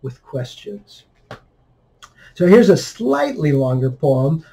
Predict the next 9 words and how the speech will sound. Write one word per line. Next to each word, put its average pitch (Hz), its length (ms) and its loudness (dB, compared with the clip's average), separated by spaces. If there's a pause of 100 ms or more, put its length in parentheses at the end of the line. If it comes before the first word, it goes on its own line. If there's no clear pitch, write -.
(120)
called 139 400 2
Bird's 160 460 4
Nest. - 640 -6 (3000)
Bird's 160 320 2
nests. 143 720 -6 (960)
You 208 100 4
see 247 240 2
birds' 170 600 4
nests 131 640 -2